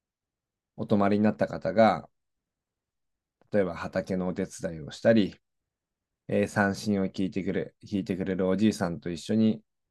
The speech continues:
そこでゆったり過ごしたり、えー、そんなことをする集落で、えー、それもコンテンツになっているというお話だったので、この十年後、えー、十五年後、二十年後と、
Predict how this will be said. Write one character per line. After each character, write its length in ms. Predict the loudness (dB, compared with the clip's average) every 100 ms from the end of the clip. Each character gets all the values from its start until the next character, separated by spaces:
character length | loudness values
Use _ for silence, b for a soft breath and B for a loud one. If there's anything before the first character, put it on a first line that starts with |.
| _ _
そ 140 | -10 -4
こ 120 | -2
で 120 | 0
ゆ 100 | -2
っ 20 | 0
た 180 | 0 0
り 100 | -2
過 140 | -2
ご 140 | -2
し 80 | -2
た 80 | -4
り、 140 | -6 -12 _ _ _ _ _ -6
え 120 | -4
ー、 20 |
そ 140 | 0
ん 80 | 0
な 100 | 0
こ 100 | 0
と 160 | 2 2
を 60 |
す 180 | 2 -2
る 100 | -4
集 220 | -4 -2
落 440 | -2 -4 -8 -10 -10 _ _ -2
で、 300 | 0 0 -2
え 100 | -6
ー、 40 | 0
そ 100 | 2
れ 80 |
も 140 | 2 4
コ 140 | 2
ン 80 | 2
テ 100 | 0
ン 60 | -4
ツ 120 | -6
に 60 |
な 80 | -8
っ 40 | -8
て 100 | -14
い 20 |
る 80 | -10
と 100 | -10
い 60 |
う 60 | -10
お 20 |
話 280 | -10 -12 -12
だ 100 | -14
っ 20 |
た 120 | -12 -12
の 120 | -2
で、 280 | 0 0 -4 _ _ _ _ _ _ -4
こ 80 | -2
の 120 | 2
十 200 | 6 8
年 260 | 8 8
後、 300 | 8 6 4 -4 _ _ _ -6
え 560 | -2 -2 -2 -4 -4
ー、 20 |
十 220 | -4 -2 0
五 120 | 0
年 200 | 0 0
後、 80 | -2
二 140 | 0
十 180 | 4 6
年 180 | 6 6
後 100 | 2
と、 260 | -2 -6